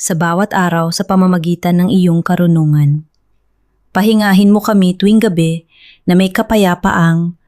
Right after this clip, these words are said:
nagmumula sa iyo. Ikaw ang aming tagapagligtas,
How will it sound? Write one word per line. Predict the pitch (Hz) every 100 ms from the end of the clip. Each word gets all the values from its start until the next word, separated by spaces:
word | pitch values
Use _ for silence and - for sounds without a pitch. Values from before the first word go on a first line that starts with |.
| _
nagmumula | 196 185 196 190 185 170
sa | 156
iyo. | - 151 147 143 - _ _ _ _ _ _ _ _ _ _
Ikaw | 196 226 226
ang | 226 214
aming | 196 196 208 208
tagapagligtas, | 190 180 185 180 165 185 180 - 180 185 - -